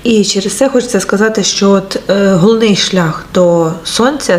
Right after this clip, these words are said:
це якраз навчитися стати домом самому собі. І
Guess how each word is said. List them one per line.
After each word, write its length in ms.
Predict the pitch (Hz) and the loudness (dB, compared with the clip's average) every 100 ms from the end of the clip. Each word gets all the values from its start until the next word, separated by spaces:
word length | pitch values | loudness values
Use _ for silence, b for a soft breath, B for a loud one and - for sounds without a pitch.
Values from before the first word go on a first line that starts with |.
| 175 | 0
це 80 | 196 | -2
якраз 280 | 208 208 202 | 0 -2 -2
навчитися 540 | 185 220 220 - 180 | -2 -2 -4 -6 -8
стати 420 | - 202 196 196 | -4 -4 0 -2
домом 440 | 165 185 196 202 185 | 0 0 2 0 -2
самому 420 | 175 170 185 180 | 0 2 2 0
собі. 380 | - 170 170 185 - - - B B B B B B B B - | 0 -2 -2 -6 -16 -20 -20 B B B B B B B B -4
І 440 | 208 202 196 196 | 0 4 4 4